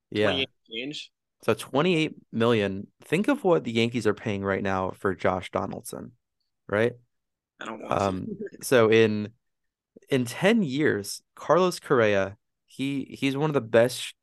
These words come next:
Speaker 1: defensive shortstop talents we've ever seen. He is
Speaker 2: Yeah.
Speaker 1: a pretty solid hitter. The last two years, he's had pretty plus offensive seasons. He's really budding into his own, you know, for all he,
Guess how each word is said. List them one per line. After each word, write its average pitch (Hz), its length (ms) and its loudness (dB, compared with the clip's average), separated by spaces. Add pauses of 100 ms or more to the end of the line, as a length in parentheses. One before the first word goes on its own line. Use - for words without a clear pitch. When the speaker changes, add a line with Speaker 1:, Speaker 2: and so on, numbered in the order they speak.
Speaker 1:
defensive 113 440 -2
shortstop 101 420 -4
talents 95 500 -4
we've 104 200 -4
ever 95 240 -2
seen. 92 400 -10 (320)
He 98 320 -6
is 98 60 2
Speaker 2:
Yeah. 110 100 0
Speaker 1:
a - 40 -6
pretty 117 360 -4
solid 101 380 2
hitter. 98 260 0
The 95 100 0
last 101 320 2
two 117 160 -6
years, 98 360 -6
he's 95 160 -6
had 95 160 -10
pretty 98 260 -12
plus - 520 -6
offensive 101 540 -4
seasons. 98 520 -8 (340)
He's 117 180 -2
really 135 200 4
budding 110 360 2
into 104 240 -6
his 98 160 -2
own, 98 200 -2
you 95 60 -6
know, 92 100 -4
for - 260 -2
all 120 460 4 (500)
he, 117 260 -12